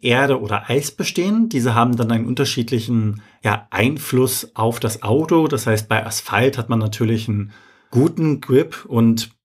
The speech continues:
bei Erde und Eis wird er dementsprechend schlechter. Man baut dann im Editor das in der Vogelperspektive von oben zusammen und man kann dort unterschiedliche Bauteile verwenden, das heißt horizontale und vertikale Geraden.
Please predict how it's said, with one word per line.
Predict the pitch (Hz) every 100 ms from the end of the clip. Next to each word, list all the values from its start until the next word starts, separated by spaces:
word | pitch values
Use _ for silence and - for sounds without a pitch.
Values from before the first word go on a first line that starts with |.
| _ _ -
bei | 107 113 117 -
Erde | 123 143 127
und | 113 113 -
Eis | 113 120 120 -
wird | 110 110
er | 120 113
dementsprechend | 113 104 113 - 107 107 117 113
schlechter. | - - 104 - 95 90 _ _ _ _
Man | 139 131
baut | 123 175 226 -
dann | 151 147
im | 147 185
Editor | 123 165 196 185 180
das | 151 127 - - _ _
in | 143 185
der | 180
Vogelperspektive | - 170 190 170 151 - - - 147 131 139
von | - 113 107 110
oben | 113 170 196 196
zusammen | 113 101 107 226 - _
und | - 123 123 - - -
man | 123
kann | 117 127
dort | 156 156
unterschiedliche | 131 147 - 131 107 131
Bauteile | 110 - 123 165 - 98 104
verwenden, | 110 117 117 131 147 151
das | 110
heißt | 110 104 -
horizontale | 117 143 143 127 123 113 117
und | 110
vertikale | 107 107 180 - 131 147
Geraden. | 135 117 123 139 139